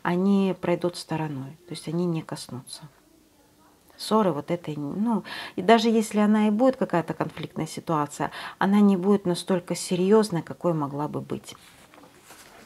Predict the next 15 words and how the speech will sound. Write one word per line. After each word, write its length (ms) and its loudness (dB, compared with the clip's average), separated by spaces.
Вот 160 -6
так, 320 -4
интересно, 640 -2
хорошо. 600 4
Дальше. 880 6
А, 720 2
еще 260 2
говорят, 520 6
что 260 0
вот 180 0
если 500 0
разобьешь 920 2
посуду, 580 4
то, 520 8
м, 560 -12